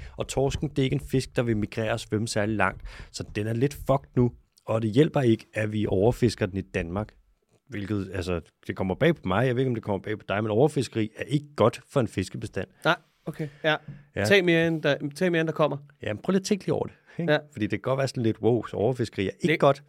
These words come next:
Speaker 2: ligger der en Nick Jay-sang herinde et eller andet sted?
Speaker 1: Ja.
Speaker 2: Gav hende al min tid. Gav
Speaker 1: Ja.
Speaker 2: så lidt igen.
Speaker 1: Ja, det
Speaker 2: Det er
Speaker 1: du,
Speaker 2: ikke godt.
Speaker 1: det du møder på vej, møder du på vej ned. Det er ikke torsk.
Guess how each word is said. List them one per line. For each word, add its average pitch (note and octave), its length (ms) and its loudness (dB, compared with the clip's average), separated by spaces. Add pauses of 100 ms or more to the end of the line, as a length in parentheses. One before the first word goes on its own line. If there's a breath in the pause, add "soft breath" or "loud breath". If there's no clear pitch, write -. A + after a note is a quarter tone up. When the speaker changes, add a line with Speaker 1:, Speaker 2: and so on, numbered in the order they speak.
(120)
Speaker 2:
ligger D3+ 160 -2
der F3+ 80 0
en D#3 60 0
Nick C3+ 200 -4
Jay-sang F3 360 -4
herinde E3 260 -4
et - 40 -6
eller D#3 100 -2
andet D3+ 120 -4
sted? E3 160 -2 (200)
Speaker 1:
Ja. G#2+ 180 -6 (720)
Speaker 2:
Gav E3+ 200 0
hende D#3+ 160 -2
al D#3 80 -4
min D#3+ 120 -6
tid. D#3 220 -6 (380)
Gav D#3+ 80 -2
Speaker 1:
Ja. F3 60 0
Speaker 2:
så F3+ 120 -2
lidt D#3+ 160 2
igen. D3 280 0 (200)
Speaker 1:
Ja, F#2+ 120 -6
det G#2 140 -10
Speaker 2:
Det - 20 -4
er G2+ 40 2
Speaker 1:
du, E3 60 6 (100)
Speaker 2:
ikke G#2 100 2
godt. G3+ 140 6 (160)
Speaker 1:
det A#2 80 0
du B2 40 0
møder B2 180 2
på A2 120 -6
vej, A#2+ 160 -2
møder A#2 200 0
du C3+ 60 2
på A#2 120 -6
vej C#3+ 140 0
ned. D#3 120 4
Det C#3+ 140 -4
er B2+ 40 4
ikke C#3 120 0
torsk. D3 340 0